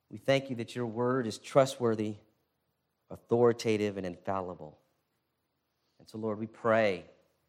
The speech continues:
that you would enable us to be bold in our faith as we look at your word and know that this is truth.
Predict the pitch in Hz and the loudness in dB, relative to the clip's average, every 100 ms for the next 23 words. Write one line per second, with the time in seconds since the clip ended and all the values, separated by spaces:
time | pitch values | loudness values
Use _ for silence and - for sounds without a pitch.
0 | _ _ _ - 85 104 120 110 107 92 | _ _ _ -12 -10 -6 -4 -2 -2 -2
1 | 110 101 107 113 113 101 95 - 92 95 | -8 -4 -2 -2 -2 -2 -4 -6 -10 -10
2 | 82 - 104 113 110 107 98 90 - - | -8 -4 0 0 -2 -6 -12 -12 -14 -8
3 | 123 98 - _ _ _ _ _ _ _ | -6 -6 -10 _ _ _ _ _ _ _
4 | _ _ _ - - 90 98 113 127 104 | _ _ _ -20 -16 -10 -4 -4 -4 -2
5 | 113 101 92 85 80 - 90 90 104 107 | -2 -2 -4 -4 -8 -10 -12 -10 -8 -8
6 | 101 82 87 - - 135 170 - - _ | -8 -10 -14 -12 -2 0 0 -6 -16 _
7 | _ _ _ _ - 143 107 90 87 - | _ _ _ _ -6 -2 -2 -4 -10 -16
8 | _ _ _ _ _ _ - - 139 98 | _ _ _ _ _ _ -18 -12 -8 -8